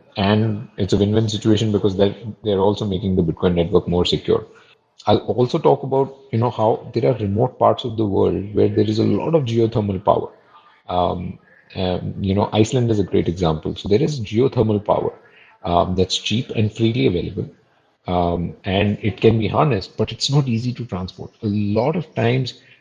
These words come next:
energy is available in remote parts of the world, but it's not easy to transport because transporting energy, there's a lot of loss of energy and it's very expensive. And sometimes it just doesn't make business sense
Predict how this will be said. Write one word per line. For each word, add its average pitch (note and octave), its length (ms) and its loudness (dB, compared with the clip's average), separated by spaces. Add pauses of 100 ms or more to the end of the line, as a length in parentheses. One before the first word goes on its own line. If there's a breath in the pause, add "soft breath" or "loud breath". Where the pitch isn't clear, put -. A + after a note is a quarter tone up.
(160 soft breath)
energy D3 540 0
is C3 100 0
available B2 680 2
in A2 260 -2
remote G#2 440 0
parts A2 280 2
of G#2+ 120 -8
the G#2 80 -2
world, G#2+ 340 0
but A2 160 -2
it's - 220 -10
not A2 180 -4
easy G2 220 -4
to G#2 120 -8
transport F#2 420 -6
because G2 260 -6
transporting B2 1040 -2
energy, A#2+ 280 2
there's A2+ 200 0
a - 20 2
lot A2 300 2
of C3+ 120 0
loss F#2+ 320 0
of C3 120 -2
energy B2 320 0
and C3 80 -2
it's - 180 -10
very - 240 -4 (140)
expensive. A2 580 -6
And G#2 100 -12
sometimes C3+ 520 -2
it B2+ 100 -2
just A#2 340 -6
doesn't A#2 300 0
make G#2+ 260 -2
business G2+ 380 -4
sense G2 380 -4